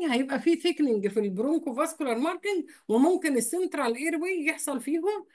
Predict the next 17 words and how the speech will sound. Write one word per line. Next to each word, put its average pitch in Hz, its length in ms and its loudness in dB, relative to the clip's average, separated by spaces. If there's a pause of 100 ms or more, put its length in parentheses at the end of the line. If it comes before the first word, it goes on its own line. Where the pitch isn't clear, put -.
(120)
نارو. 190 380 2 (1200)
ماشي، 247 400 -4 (540)
ال-، 240 360 4
ال-، 233 220 6
الحاجة 277 400 2
الأخيرة 330 480 0
هنا 359 460 -2
الفاسكولايتس، 233 840 0 (240)
ياخد 269 340 0
الأورطة 277 600 0
والكوروناري 220 640 0
يعمل 294 340 2
فيهم 330 360 0
إيه؟ 339 280 -2
يعمل 302 300 2
ميورال 269 480 0
سيكنينج، 240 460 -4